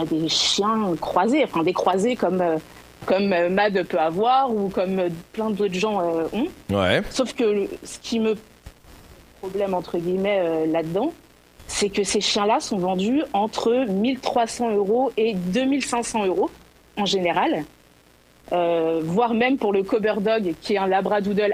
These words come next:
Speaker 1: amélioré, ça peut monter jusqu'à trois mille euros.
Speaker 2: Ok, d'accord.
Speaker 1: C'est sûr. Et je me, en fait, ce qui me pose problème, c'est le côté un peu, euh,
Speaker 2: Business.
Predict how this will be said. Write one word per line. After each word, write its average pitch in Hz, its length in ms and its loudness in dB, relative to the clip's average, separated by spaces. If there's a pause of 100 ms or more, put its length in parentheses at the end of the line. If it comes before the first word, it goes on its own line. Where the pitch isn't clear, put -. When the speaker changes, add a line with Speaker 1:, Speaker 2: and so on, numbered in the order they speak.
Speaker 1:
amélioré, 208 680 0 (280)
ça - 180 -4
peut 202 120 -4
monter 196 280 -2
jusqu'à 240 400 -4
trois - 340 0
mille 262 220 2
euros. 196 240 0 (840)
Speaker 2:
Ok, 143 180 4 (400)
d'accord. 120 320 4
Speaker 1:
C'est - 80 2
sûr. 170 80 -2 (1080)
Et 226 140 2
je 202 200 0
me, 233 220 2 (520)
en 214 60 -14
fait, 294 180 -2
ce - 80 -16
qui 269 80 2
me 247 60 0
pose 247 180 0
problème, 262 360 0
c'est 240 220 -2
le 214 120 2
côté 247 520 -2
un 196 120 -2
peu, 233 360 0
euh, 160 80 0 (1000)
Speaker 2:
Business. 151 520 2